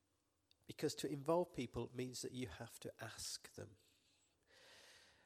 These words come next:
And we often are reluctant to ask people because they're busy, and so too often we say their no for them.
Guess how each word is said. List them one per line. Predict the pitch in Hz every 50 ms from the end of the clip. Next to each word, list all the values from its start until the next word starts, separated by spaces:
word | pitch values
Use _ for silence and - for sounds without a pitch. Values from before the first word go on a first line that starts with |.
| - - - -
And | 143 131
we | 135 143 151
often | - 165 190 - - - 180 160 143
are | 127
reluctant | 123 123 127 123 120 120 135 180 185 - - - - 123 110 -
to | - - 127 135 135 147 -
ask | - - - - - -
people | - - 123 107 - - 101 95 - - - - - - - - - - - - - - - - - - - - - - - - - _
because | - 175 - - 196 190 180 - - -
they're | - 143
busy, | - 131 123 117 - 127 123 123 127 127 120 - - - - - - - - - -
and | - 131 127
so | - - 151 139 135 135 131 131 131 143 147 -
too | - - 185 170
often | 156 139 - - - - 131 123
we | 127 139 131
say | - - - - 139 139 139 135 131 127
their | 131 131 127 131 123 123 123
no | 123 123 120 113 110 113 117 123 - - -
for | - - - - 131 127 123
them. | 117 113 104